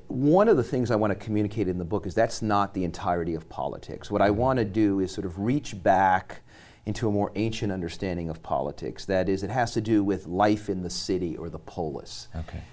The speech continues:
Speaker 1: And so when I talk about being involved with politics and being aware of politics, I'm not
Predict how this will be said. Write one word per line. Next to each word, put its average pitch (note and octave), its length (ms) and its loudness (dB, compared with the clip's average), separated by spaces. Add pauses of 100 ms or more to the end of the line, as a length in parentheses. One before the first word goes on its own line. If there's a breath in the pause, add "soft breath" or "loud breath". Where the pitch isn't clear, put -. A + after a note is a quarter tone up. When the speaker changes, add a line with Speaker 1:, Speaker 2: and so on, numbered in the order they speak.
(140)
Speaker 1:
And A2+ 140 0
so C3 180 4
when A#2+ 160 6
I A#2 80 6
talk E3 320 0
about A#2+ 260 2
being G#2 180 2
involved G#2 420 6
with G2 100 0
politics F#2+ 600 0
and F2 140 -4
being F2+ 220 -4
aware G2+ 380 2
of F2 100 -2
politics, E2+ 580 -2
I'm G2 140 0
not A#2+ 320 0